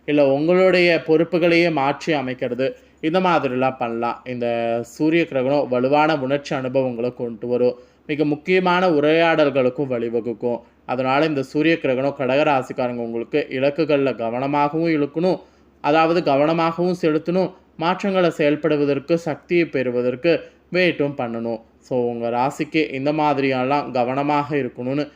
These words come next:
எச்சரிக்கையானது விடுக்கப்பட்டிருக்கு. அதே போல மகர ராசியில பிறந்தவங்களுக்கு கூட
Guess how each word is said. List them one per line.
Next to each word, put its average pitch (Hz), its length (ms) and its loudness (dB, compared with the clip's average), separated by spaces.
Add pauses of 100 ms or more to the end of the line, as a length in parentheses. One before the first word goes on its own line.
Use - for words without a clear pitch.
(200)
எச்சரிக்கையானது 139 920 -2
விடுக்கப்பட்டிருக்கு. 117 840 -6 (340)
அதே 180 260 2
போல 175 340 4 (880)
மகர 151 300 -2
ராசியில 175 420 2
பிறந்தவங்களுக்கு 135 680 -2
கூட 156 360 0